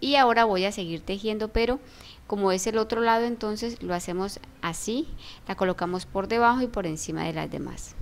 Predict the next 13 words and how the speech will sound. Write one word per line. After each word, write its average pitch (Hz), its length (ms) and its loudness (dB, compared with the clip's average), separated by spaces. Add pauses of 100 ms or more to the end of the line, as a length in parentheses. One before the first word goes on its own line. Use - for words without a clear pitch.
(880)
por 196 280 2
debajo 233 500 4
y 254 200 -2
por 220 180 0
encima 190 380 -2
de 185 80 2
las 185 120 0
demás. 170 320 -4
Esto 233 280 0
va 233 80 6
a 240 40 2
hacer 240 340 -2
que 285 300 2